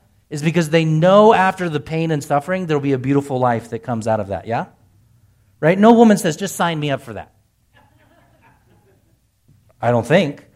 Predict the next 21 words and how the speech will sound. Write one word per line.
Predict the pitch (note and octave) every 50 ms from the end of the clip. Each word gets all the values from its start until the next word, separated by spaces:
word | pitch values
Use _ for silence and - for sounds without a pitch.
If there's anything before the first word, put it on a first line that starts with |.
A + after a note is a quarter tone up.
| _ _ _ _
I've | - E3+ G#3 G#3+ A#3
never | A#3 A3+ A3+ G3
heard | G#3 G#3 F3+
one | F#3+ F#3+
woman | F#3+ F#3+ F3+ F3 E3
say, | - E3+ C#3+ C3 B2 - _ _ _ _ _
"My | - F#3 G3 F#3+ E3
birth | B2+ B2+ C3+ C3 C3 B2+ - - _ _
was, | C#3 C3+ B2+ B2 - -
th-, | D3+ D#3+ F3+ D#3+
you | G3 F3
know, | C#3 - - _ _ _
giving | A#3+ A3+ G3 E3
birth | C3 D#3 E3 D#3+ D#3+
was | C#3+ B2
just | C#3 C#3+ -
such | - - - A3+ G3 - -
an | D#3+ D3
enjoyable | C3+ B2 A2 G#2 G#2 B2 C#3 C#3 C3+ B2+ B2 - A2
thing," | G#2 - - F#2+ F2+ G2+ F#2+ - _ _ _ _ _ _ _ _ - - _ _ _ _ _ _ _
right? | D3+ D#3+ F3+ F#3+ - -